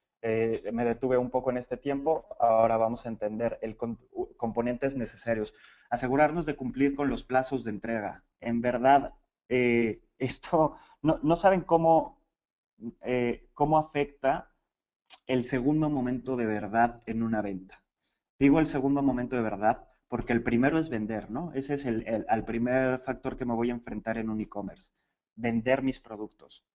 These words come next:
Pero el segundo men-, momento de verdad es la experiencia del usuario con el producto que ha comprado. Y la experiencia del usuario, hablando en, en, en una, en una parte o en una fase postventa de un e-commerce, es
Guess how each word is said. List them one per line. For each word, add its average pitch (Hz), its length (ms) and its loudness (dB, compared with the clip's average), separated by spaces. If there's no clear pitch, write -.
Pero 113 160 0
el 113 40 -2
segundo 127 340 -2
men-, 143 360 -2
momento 120 340 -2
de 139 80 0
verdad 113 220 0
es 131 120 -4
la 117 60 -2
experiencia 113 920 -2
del 107 240 -4
usuario 131 540 2
con 107 180 -4
el 98 100 -8
producto 120 480 -6
que - 80 -4
ha 131 80 -2
comprado. 127 560 -2
Y 120 80 -2
la 117 100 4
experiencia 131 540 -4
del 147 80 0
usuario, 139 560 0
hablando 131 460 4
en, 120 200 2
en, 117 460 0
en 117 180 -2
una, 127 720 4
en 120 160 0
una 131 220 2
parte 131 300 4
o 117 40 2
en 117 100 0
una 127 160 0
fase 127 320 2
postventa 113 720 -2
de 107 120 -4
un 107 120 -4
e-commerce, 107 540 -6
es 139 300 0